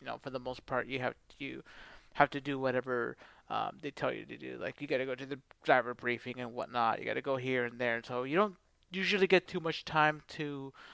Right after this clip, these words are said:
um, do things outside of that environment. And so I figured that, hey, if I'm gonna do one last trip for the year, then might as well just,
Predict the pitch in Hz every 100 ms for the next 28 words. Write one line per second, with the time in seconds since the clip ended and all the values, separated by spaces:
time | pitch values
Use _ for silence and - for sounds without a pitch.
0 | - - - 107 - - - 156 160 165
1 | 165 - 156 147 139 - 135 120 - 131
2 | 135 151 151 151 143 131 127 143 175 180
3 | 135 - 139 127 123 139 - 143 139 139
4 | 131 135 127 170 147 117 - - - -
5 | - 156 160 185 156 165 147 160 165 160
6 | 147 - 151 - 135 123 123 127 123 120
7 | 127 120 120 131 147 139 143 131 127